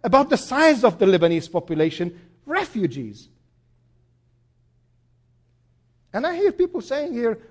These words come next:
"We don't want any more refugees to come to our country." On one hand, you're right. But on the other hand,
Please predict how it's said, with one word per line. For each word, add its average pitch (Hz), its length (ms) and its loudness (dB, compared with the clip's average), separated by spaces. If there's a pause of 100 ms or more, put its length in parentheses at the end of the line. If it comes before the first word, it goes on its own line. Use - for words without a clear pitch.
"We 311 120 2
don't 277 160 4
want 277 180 2
any 202 140 -2
more 160 140 -2
refugees 135 540 -8
to 143 100 -16
come 139 220 -8
to 147 100 -10
our 135 180 -10
country." 135 420 -14 (280)
On 311 180 4
one 415 140 -2
hand, 359 280 -4
you're 285 120 -2
right. 277 500 -2 (1500)
But 151 100 -14
on 254 140 -4
the 262 100 -4
other 254 240 -2
hand, 185 440 -10